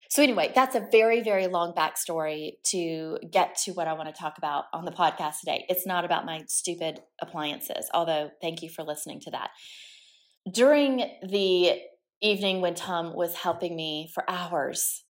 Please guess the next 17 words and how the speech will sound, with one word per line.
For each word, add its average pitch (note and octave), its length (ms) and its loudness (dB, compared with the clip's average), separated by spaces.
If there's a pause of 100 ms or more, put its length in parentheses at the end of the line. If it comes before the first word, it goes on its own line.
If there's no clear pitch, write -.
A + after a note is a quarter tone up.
(140)
figure F#3+ 240 4
out E3+ 360 6
the F#3 80 -2
refrigerator F3 480 0
situation, D#3 720 -6 (180)
after G#3 520 4
he F#3 640 -4 (180)
sold A3+ 560 4
the G#3 40 0
broken F#3 440 0
one, E3+ 420 -4
made G3 260 2
me G3+ 140 -4
money, E3 380 -4
saved F#3 400 2
me F3+ 120 -8
money, D#3 440 -8